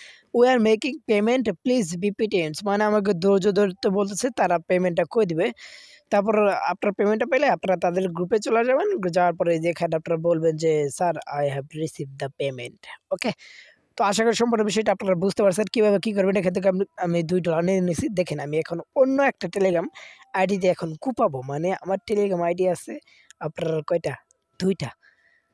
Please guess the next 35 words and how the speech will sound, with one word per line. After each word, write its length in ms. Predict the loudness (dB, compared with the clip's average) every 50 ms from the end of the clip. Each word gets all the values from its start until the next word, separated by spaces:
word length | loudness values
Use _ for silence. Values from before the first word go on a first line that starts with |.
| _ _ _ -14 -8
আহ, 240 | -6 -6 -4 -6 -6 -6
অনেকগুলো 380 | -4 -4 -2 -2 0 0 2 2
আছে, 200 | 2 2 0 -2
just 300 | 0 0 -2 -2 -2 -2
wait, 200 | -2 -2 0 0
আমি 200 | -2 -2 -2 -4
এই 200 | -6 -6 -8 -8
যে 140 | -6 -4 -4
এখন 340 | -4 -4 -6 -6 -8 -8 -8 -12 _ _ _ _ _ _ _ _ _
এই 200 | -2 0 2 2
যে 140 | 2 0 0 0
এই 240 | 2 4 4 4 2 2 0
Telegram 340 | 2 2 2 2 2 0 0
আইডিটা 300 | -2 -2 -2 -2 -4 -2
দিয়ে 180 | 0 2 2 2
এখন 200 | 0 0 -2 -2
আমি 160 | -2 -4 -6 -10 _ -20 _ _ _ _
কুপানোর 400 | -8 -6 -2 0 2 2 2 0
চেষ্টা 360 | 0 -2 -4 -4 -2 -4 -6 -4
করতেছি। 460 | -4 -8 -8 -8 -10 -8 -8 -8 -8
So 160 | -6 -4 -2 -2 -2
just 300 | -2 -2 -4 -6 -6 -6 -4 -4
wait 160 | -2 -2 -4 -4 -6 -4
guys, 260 | -4 -4 -4 -6 -8
আমি 160 | -8 -8 -8
চলে 240 | -6 -4 -4 -2 -2
যাচ্ছি 340 | -2 -4 -4 -6 -8 -8 -8
আমার, 280 | -8 -8 -8 -8 -8 -8 -10 -14 _ _ _
আহ, 280 | -12 -10 -8 -8 -8 -10 -12 -14 _ _ _ _ -20 -20 _ _ _ _
চ্যানেলে। 360 | -6 -4 -2 -2 -2 -2 -4 -8 -12 _ -20 -20 -20 -20 -20 -20 -20 -20 -20 -20 -18 -4 -2
Then 160 | 0 0 2
আমার 140 | 0 0 -2
Telegram-এ 560 | -2 0 2 2 2 2 2 2 0 0 0
চলে 200 | -2 -2 0 0
আসার 240 | 0 0 -2 -4